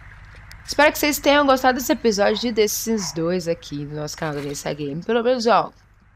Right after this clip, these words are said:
conseguimos, passamos a madrugada toda em claro, mas conseguimos colocar Derek para aprender todas as suas façanhas. Então, o Derek agora é muito, muito, muito, muito inteligente. Só tá bem cansado, né?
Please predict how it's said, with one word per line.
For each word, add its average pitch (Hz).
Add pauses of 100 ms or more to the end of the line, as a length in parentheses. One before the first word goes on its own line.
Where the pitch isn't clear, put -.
(100)
conseguimos, 202
passamos 214
a -
madrugada 196
toda 202
em 185
claro, 220
mas 214
conseguimos 214
colocar 208 (400)
Derek 247 (300)
para 190 (400)
aprender 240
todas 226
as -
suas -
façanhas. -
Então, -
o 180
Derek 185
agora 165 (320)
é -
muito, 139
muito, 143 (100)
muito, 147
muito 139
inteligente. 180 (600)
Só -
tá 196
bem 190
cansado, 160
né? 147